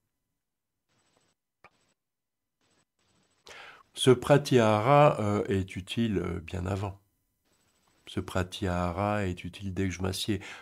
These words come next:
Dans mon expérience, dès que je m'assieds, c'est pratyahara. Et souvent, je le perds.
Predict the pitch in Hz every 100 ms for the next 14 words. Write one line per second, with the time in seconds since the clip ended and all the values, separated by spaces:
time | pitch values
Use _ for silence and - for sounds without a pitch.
0 | - 104 113 139 143 147 - 101 107 160
1 | 202 - - _ _ _ _ _ _ _
2 | _ _ _ _ 98 143 120 113 110 -
3 | 113 - 92 - 87 - 85 82 80 80
4 | _ _ _ _ _ _ _ _ _ _
5 | - 104 123 120 127 104 104 98 87 82
6 | -